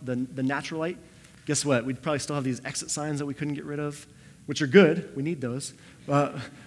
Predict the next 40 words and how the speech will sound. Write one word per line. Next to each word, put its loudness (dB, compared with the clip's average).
but 4
when 10
you're 8
playing 8
Sardines, 6
it's -6
not -2
so 2
good 0
because -4
your -4
eyes 2
get -2
used -6
to -2
it, -6
get -6
used -2
to -10
the -2
darkness, -4
and -2
then 2
you 2
start -6
to -4
see -2
light -4
all -8
over. -8
And -6
it's -8
really 0
hard -6
to -2
get, -4
uh, 0
in -4
complete -6
darkness, -10